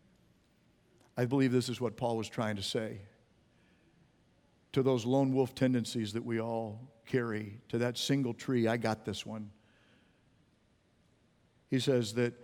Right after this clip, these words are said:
the church is to be exhibit A on how that myth cannot sustain life, but how multiplying it through interconnectedness, the strength of the individual can truly be at its best.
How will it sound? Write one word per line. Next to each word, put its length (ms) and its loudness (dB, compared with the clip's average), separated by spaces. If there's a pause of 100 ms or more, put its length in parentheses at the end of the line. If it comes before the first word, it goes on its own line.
(540)
the 80 2
church 720 -2
is 200 0
to 100 -4
be 280 2
exhibit 520 2
A 420 0 (1120)
on 280 0 (180)
how 280 2
that 300 2
myth 600 2 (480)
cannot 440 2
sustain 600 0
life, 460 -2
but 160 0
how 320 0
multiplying 1080 0
it 140 -4
through 200 -2
interconnectedness, 1200 -2 (340)
the 100 0
strength 380 0
of 120 -4
the 140 -2
individual 600 -2
can 200 -6
truly 500 -2
be 400 -4 (460)
at 140 -6
its 200 -10
best. 560 -10